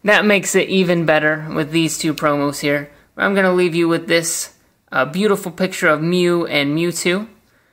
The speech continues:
But I believe this was a success. If you guys enjoyed this, please leave a like. Uh, this was a very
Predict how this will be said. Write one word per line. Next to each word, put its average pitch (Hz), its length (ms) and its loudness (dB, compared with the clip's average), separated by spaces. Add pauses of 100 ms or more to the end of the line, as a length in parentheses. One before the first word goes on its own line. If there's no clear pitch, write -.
(200)
But 147 400 0
I 208 160 2
believe 240 240 -2
this 226 180 -2
was 226 160 -2
a 202 80 -6
success. 214 640 -4
If 170 160 -4
you 175 80 0
guys 208 320 2
enjoyed 180 360 2
this, 175 160 -4
please 233 320 -2
leave 185 180 0
a 170 40 -2
like. 151 460 0
Uh, 139 200 2
this 147 200 -4
was 170 180 0
a 151 40 -4
very 156 540 -2